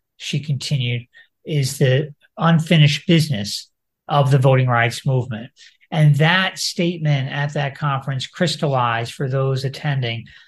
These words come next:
the need to reframe the question of money in politics as a voting rights issue of our time. So none of them were lawyers in that room.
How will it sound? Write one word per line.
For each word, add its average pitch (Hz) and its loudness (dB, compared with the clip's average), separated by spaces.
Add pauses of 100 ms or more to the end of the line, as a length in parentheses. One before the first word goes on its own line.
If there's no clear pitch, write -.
(140)
the 160 2
need 143 4 (260)
to 160 2
reframe 160 2
the 147 0
question 147 -4
of 131 -2
money 127 -4
in 117 -6
politics 123 -4
as 139 -6
a 135 -2
voting 147 2
rights 131 -2
issue 131 -6
of 123 -4
our 127 -2
time. 117 -6 (480)
So 170 0
none 190 2
of 226 2
them 220 4
were 180 6
lawyers 156 2
in 190 0
that 185 -4
room. 185 -2